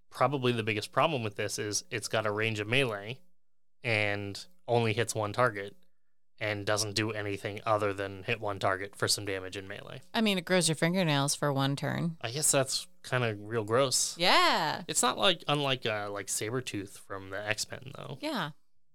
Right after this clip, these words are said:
Speaker 1: Um, or, uh, Lady Deathstrike or something like that. Um, so I guess it's got that going for it.
Speaker 2: If you rolled a one on this attack, what, you don't really roll, do you?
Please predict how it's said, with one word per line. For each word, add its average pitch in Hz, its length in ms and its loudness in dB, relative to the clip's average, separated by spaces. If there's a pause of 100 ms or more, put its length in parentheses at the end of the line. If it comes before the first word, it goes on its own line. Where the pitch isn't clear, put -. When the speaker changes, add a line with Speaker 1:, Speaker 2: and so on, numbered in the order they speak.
Speaker 1:
Um, 104 480 -6 (140)
or, 110 240 2
uh, 98 320 -2
Lady 107 280 0
Deathstrike - 640 -4
or - 80 -12
something - 320 -6
like - 180 -20
that. - 160 -14 (680)
Um, 101 360 -4
so 104 240 -2
I 120 80 2
guess - 220 0
it's 165 120 -6
got - 200 2
that 95 160 -2
going 98 220 -8
for - 180 -8
it. - 80 -2
Speaker 2:
If 240 200 -4
you 302 200 -2
rolled 294 200 8
a 226 80 8
one 202 600 4 (420)
on 220 160 4
this 220 200 4
attack, 220 240 0
what, 196 200 4
you 196 80 2
don't 190 140 4
really 165 160 2
roll, 143 260 2
do - 120 -4
you? 143 240 -4